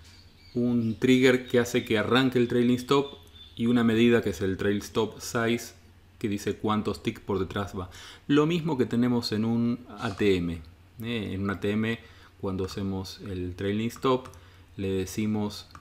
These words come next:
cuál es el trigger. En este caso habíamos dicho, eh, cuando está cinco a favor, movemos el stop diez tick por detrás.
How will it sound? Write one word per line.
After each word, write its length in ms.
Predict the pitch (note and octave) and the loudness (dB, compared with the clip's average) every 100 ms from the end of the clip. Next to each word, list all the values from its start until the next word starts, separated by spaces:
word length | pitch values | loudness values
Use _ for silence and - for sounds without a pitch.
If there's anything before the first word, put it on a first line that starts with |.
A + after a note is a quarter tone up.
| - - - | -18 -18 -8
cuál 200 | - A#2 | 0 2
es 120 | A2+ | 2
el 120 | A2 G#2 | -2 0
trigger. 500 | C#3 B2+ B2 C3 - | 4 6 6 2 -10
En 200 | G3 G#2 | -12 -8
este 180 | - G#2+ | -6 -4
caso 420 | A2+ G#2+ A#2+ A2 | -4 0 2 2
habíamos 420 | G2 G2 G2 F#2+ F#2 | -2 -2 -2 -4 -4
dicho, 600 | G2 F2+ G#2+ G2+ G2 - | -6 -6 -4 -2 -4 -6
eh, 640 | F#2+ F#2 F2 F2 E2+ E2+ F2+ | -8 -8 -8 -8 -10 -12 -10
cuando 220 | G2 F#2+ | -8 -8
está 200 | F2+ G#2+ | -8 -10
cinco 380 | G2 - A#2+ A2+ | -8 -4 -4 -4
a 60 | G#2+ | -4
favor, 420 | A#2 B2+ C#3 C#3+ - - - - - - | 0 2 2 -2 -14 -20 -20 -20 -20 -12
movemos 680 | A2 G#2+ G#2 G#2+ G#2+ G#2+ - | -6 -4 -2 -2 -2 -4 -10
el 520 | B3+ C#3 G#2 G2 F#2+ - | -12 -8 -4 -4 -4 -8
stop 340 | - B2 A2 - | -8 -6 -6 -8
diez 420 | C#3 G#2+ A2 G#2+ | -10 -4 -4 -4
tick 200 | - A2+ | -6 -8
por 200 | - G2 | -8 -8
detrás. 440 | F#2+ F#2 F2 D#2+ | -6 -8 -10 -12